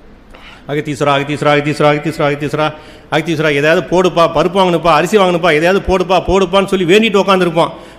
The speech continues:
ஒருத்தர் வந்து ஃபேன் வாங்குவான், ஆயிரம் ரூபாய். உடனே பையன்கிட்ட கொடுத்து, "அப்பா, பருப்பு வாங்கு, அரிசி வாங்கு" அப்படின்னு சொல்லி தான் நாங்க வளர்ந்துட்டு வந்துட்டு இருக்கோம். எங்களை கைவிடலையே, எங்களை கைவிடவே இல்லையே. அந்த தர்ம பணி நிறுத்த, நிறுத்த தடையா எதுவுமே வரவே இல்லையே. நம்பிக்கை, மனசு,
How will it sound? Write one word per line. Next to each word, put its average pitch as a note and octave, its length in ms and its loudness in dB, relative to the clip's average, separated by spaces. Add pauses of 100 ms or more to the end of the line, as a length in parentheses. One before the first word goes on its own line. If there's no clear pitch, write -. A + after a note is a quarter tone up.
(120)
ஒருத்தர் D#3 340 0
வந்து D#3+ 180 -2
ஃபேன் E3+ 320 0
வாங்குவான், C#3+ 400 -2
ஆயிரம் C#3+ 260 0
ரூபாய். C3+ 240 -2
உடனே D3 280 0
பையன்கிட்ட F3+ 380 -2
கொடுத்து, F3 340 -4
"அப்பா, D3+ 260 -2
பருப்பு F3 200 -2
வாங்கு, E3+ 320 0 (260)
அரிசி F3+ 260 -2
வாங்கு" F3+ 340 0 (300)
அப்படின்னு G3 340 0
சொல்லி G3 260 0
தான் G#3+ 140 2
நாங்க F3 240 0
வளர்ந்துட்டு D3+ 280 -4
வந்துட்டு B2+ 220 -10
இருக்கோம். A#2 180 -14 (140)
எங்களை G3+ 360 -2
கைவிடலையே, C4 340 -2 (760)
எங்களை G3+ 220 0
கைவிடவே C#4+ 400 4
இல்லையே. A#3+ 240 0 (560)
அந்த A3+ 220 4
தர்ம C4 260 6
பணி C#4 220 4
நிறுத்த, C#4+ 400 4 (120)
நிறுத்த C4+ 320 -2
தடையா C#4 460 4
எதுவுமே C#4 300 4
வரவே C4 240 4
இல்லையே. F3+ 460 -2 (380)
நம்பிக்கை, G#3 500 2 (140)
மனசு, F#3 580 2